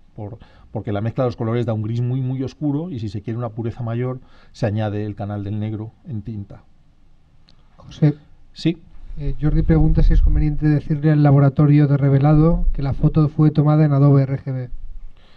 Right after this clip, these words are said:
Speaker 1: Es conveniente porque muchos laboratorios prefieren hacer la conversión ellos.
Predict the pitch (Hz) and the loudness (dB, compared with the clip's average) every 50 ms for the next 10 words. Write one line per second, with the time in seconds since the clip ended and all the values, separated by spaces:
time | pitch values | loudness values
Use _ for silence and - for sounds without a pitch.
0 | - - - _ _ _ _ _ _ _ _ _ _ _ _ _ _ _ 139 139 | -20 -20 -20 _ _ _ _ _ _ _ _ _ _ _ _ _ _ _ -2 -2
1 | - - 170 160 170 156 160 165 165 180 165 180 165 139 - 147 135 135 139 160 | 0 0 2 2 4 4 4 4 2 2 2 2 2 2 2 2 2 2 2 2
2 | - - 170 170 151 165 151 156 147 139 151 151 143 131 - 143 - 151 147 135 | 2 2 2 2 4 4 4 2 2 2 2 0 0 0 0 0 2 2 0 2
3 | 143 139 135 131 131 120 110 - 139 120 113 107 107 101 98 92 - - - - | 2 0 0 0 -2 -2 -2 -2 -2 -2 -2 -2 -2 -4 -6 -8 -10 -6 0 2